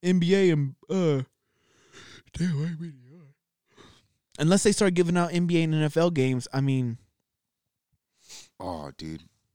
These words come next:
Speaker 2: I'm fucking up.
Speaker 1: What?
Speaker 2: I knew I thought I said the wrong thing. Ewoks. I was way off. I'm fucking up.
Speaker 1: You told me to move past that.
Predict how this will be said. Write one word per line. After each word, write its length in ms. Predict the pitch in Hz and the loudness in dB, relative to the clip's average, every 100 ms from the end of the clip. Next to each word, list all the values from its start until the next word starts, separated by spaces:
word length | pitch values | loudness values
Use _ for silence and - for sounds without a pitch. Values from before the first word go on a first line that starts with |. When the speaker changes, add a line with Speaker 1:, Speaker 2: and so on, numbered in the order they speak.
| _ | _
Speaker 2:
I'm 180 | 82 90 | -12 -12
fucking 360 | - - - - | -12 -18 -20 -20
up. 160 | - _ _ _ _ | -20 _ _ _ _
Speaker 1:
What? 220 | 107 95 - | -16 -16 -14
Speaker 2:
I 100 | 78 | -12
knew 300 | 90 104 92 | -4 -2 -2
I 80 | 78 | -4
thought 280 | - 73 69 | -8 -8 -8
I 180 | 69 71 _ _ _ | -12 -16 _ _ _
said 240 | - - 69 | -14 -12 -12
the 80 | 69 | -12
wrong 240 | 67 67 | -16 -18
thing. 180 | 67 76 _ _ | -20 -20 _ _
Ewoks. 460 | 120 95 - - _ _ _ _ _ _ _ _ _ | -6 -6 -8 -14 _ _ _ _ _ _ _ _ _
I 60 | - | -12
was 120 | 73 | -10
way 160 | 76 78 | -8 -8
off. 220 | - - _ _ _ _ _ _ _ _ | -10 -18 _ _ _ _ _ _ _ _
I'm 120 | - 110 | -16 -12
fucking 260 | 78 - | -12 -12
up. 140 | 69 - _ _ _ _ _ _ _ _ - - _ _ _ _ | -16 -18 _ _ _ _ _ _ _ _ -20 -20 _ _ _ _
Speaker 1:
You 160 | 107 131 | -4 -4
told 300 | - 156 160 | -2 -2 0
me 100 | 151 | 0
to 80 | 120 | -4
move 280 | 110 110 - | -6 -10 -10
past 380 | 104 104 104 - | -8 -8 -10 -16
that. 140 | 90 | -20